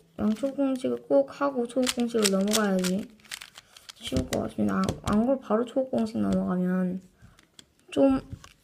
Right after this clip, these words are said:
이해가 안 되거나 좀 어려운 게 있어요. 어려운 그, 그런 게 있는데, 아니면 뭐 왕초 공식 마스터 하신 분들은 초 공식 바로 외워서 됩니다.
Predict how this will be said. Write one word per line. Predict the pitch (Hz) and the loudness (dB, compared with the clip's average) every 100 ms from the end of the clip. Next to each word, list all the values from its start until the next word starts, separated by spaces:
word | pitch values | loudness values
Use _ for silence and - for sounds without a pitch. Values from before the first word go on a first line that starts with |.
| - | -2
이해가 | 214 220 | 2 4
안 | 214 | 4
되거나 | 196 196 196 | 4 2 2
좀 | 240 247 | 0 4
어려운 | 190 214 254 254 | 6 6 4 0
게 | |
있어요. | 220 - - 190 208 | -2 -4 -4 2 2
어려운 | 214 233 220 | 2 0 -2
그, | 214 - - - - | -6 -12 -20 -20 -18
그런 | - 202 202 | -6 -2 -2
게 | 196 | -2
있는데, | 208 208 196 - 233 - - - | -4 -4 -4 -6 -8 -16 -20 -2
아니면 | 214 269 247 | 4 4 4
뭐 | 196 190 190 - - | 2 2 -2 -16 -4
왕초 | 196 214 262 | 0 2 2
공식 | 240 233 208 | 0 2 2
마스터 | 190 196 - 208 | 0 -2 -2 0
하신 | 208 220 | 0 0
분들은 | - 196 190 | 2 2 0
초 | - 233 | -2 -4
공식 | 220 214 208 | -2 -2 -2
바로 | 190 185 | 0 0
외워서 | 185 190 196 190 | 0 -2 -6 -6
됩니다. | 190 185 | -4 -4